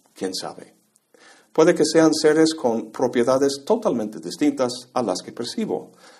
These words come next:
Donde veo una mano derecha, realmente es de izquierda.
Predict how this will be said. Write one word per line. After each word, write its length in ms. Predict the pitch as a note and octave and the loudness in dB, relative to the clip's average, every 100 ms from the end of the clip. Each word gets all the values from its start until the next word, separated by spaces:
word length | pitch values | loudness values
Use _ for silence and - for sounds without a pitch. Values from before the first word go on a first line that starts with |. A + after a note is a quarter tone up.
| _ _ _ | _ _ _
Donde 240 | G2+ G2+ | 0 4
veo 320 | G#2+ B2+ C3+ | 6 8 8
una 200 | - C3 | 4 0
mano 220 | B2 A#2 G#2 | 2 2 2
derecha, 480 | A#2+ E3 - D3 - - _ | 4 4 2 -2 -4 -18 _
realmente 680 | - E3 D#3+ D3+ D3+ D#3 A2 | -6 -2 0 -2 -2 -4 -2
es 140 | G#2+ G2+ | -2 -4
de 60 | |
izquierda. 540 | F#2 - C#3+ G2 - | -8 0 0 0 -8